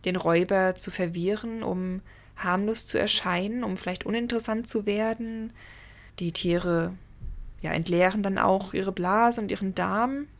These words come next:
Und das hat auch noch einen Vorteil, nämlich der Blutdruck geht ganz stark nach unten.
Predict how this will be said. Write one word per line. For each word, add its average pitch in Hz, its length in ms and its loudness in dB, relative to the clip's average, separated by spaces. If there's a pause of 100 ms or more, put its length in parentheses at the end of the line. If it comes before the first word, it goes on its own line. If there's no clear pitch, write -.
(340)
Und 202 260 0
das 214 140 0
hat 208 100 -4
auch 202 160 8
noch 208 160 2
einen 208 520 2 (240)
Vorteil, 233 800 2
nämlich 196 760 -2
der 180 80 -2
Blutdruck 240 720 0
geht 208 200 0
ganz 220 300 2
stark 214 380 2
nach 214 160 0
unten. 233 760 -2